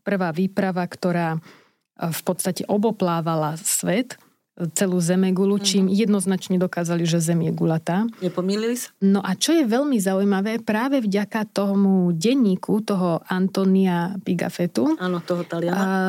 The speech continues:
Speaker 2: Mhm.
Speaker 1: sa zistila aj veľmi zaujímavá vec, že im nesedeli dni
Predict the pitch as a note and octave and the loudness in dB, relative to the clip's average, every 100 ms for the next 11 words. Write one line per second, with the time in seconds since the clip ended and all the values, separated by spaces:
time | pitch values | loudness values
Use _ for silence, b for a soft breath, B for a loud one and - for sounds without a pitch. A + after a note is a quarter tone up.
0 | F#3+ F#3+ F#3+ G#3+ F#3+ D4 - D4 B3+ G3+ | 2 0 0 -2 -2 -4 -2 0 0 -2
1 | G3 E4+ D#4+ A3+ C4 C4+ A#3 G#3+ G3+ A3+ | 0 0 2 2 0 0 0 0 0 -2
2 | G3+ A#3 G#3+ G#3 G3+ B3 - A#3+ B3 A#3 | -2 0 2 4 4 2 2 2 2 0
3 | F#3+ G3+ G3 | 4 4 4